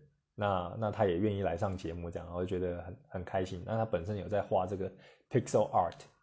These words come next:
啊，pixel art 应该这一两年就，呃，非常的，呃，算是流行，我不知道它流行多久了，但是这两年，呃，被提到的次数也比较多啊，这一块也是我，我觉得还蛮好奇的，还蛮想了解的。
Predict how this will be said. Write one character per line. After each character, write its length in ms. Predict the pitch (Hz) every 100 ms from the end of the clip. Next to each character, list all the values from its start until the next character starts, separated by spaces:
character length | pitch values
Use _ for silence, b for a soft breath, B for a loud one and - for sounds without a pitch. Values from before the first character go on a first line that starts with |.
| _ _ _ _
啊， 100 | 104 104
pixel 200 | 117 117
art 200 | 107 95
应 100 | 104
该 120 | 107
这 160 | 110 104
一 40 |
两 160 | 98 90
年 140 | 95
就， 60 | 98 95 95 90
呃， 100 | 92
非 140 | -
常 160 | 104 92
的， 100 | 87 82 - - _ _ -
呃， 180 | 95 -
算 160 | - 117
是 160 | 117 98
流 260 | 90 95
行， 160 | 107 - 87
我 80 | 95
不 60 | 117
知 40 |
道 80 | 131
它 80 | 120
流 160 | 104
行 180 | 98 98
多 200 | 98 104
久 220 | 101 92
了， 40 | 95
但 120 | 110
是 40 |
这 120 | 113 117
两 140 | 92
年， 140 | 90 98 - B B B B -
呃， 220 | - -
被 120 | 135
提 240 | - 107
到 200 | 98 117
的 200 | 101 95
次 220 | 98 - 110
数 180 | 101
也 80 | 98
比 100 | 95
较 140 | 98 92 -
多 280 | 98 95 - _ -
啊， 120 | 98
这 140 | -
一 60 | 135
块 240 | 135 113 90
也 80 |
是 80 | 92
我， 160 | 90 90 143 170
我 80 | 90
觉 80 | 104
得 100 | 104
还 160 | 95
蛮 160 | 107 117
好 140 | 143
奇 160 | 110 87
的， 100 | 92
还 100 | 90
蛮 160 | 90 92
想 240 | 90 90
了 200 | 85 87
解 220 | 87 -
的。 140 | -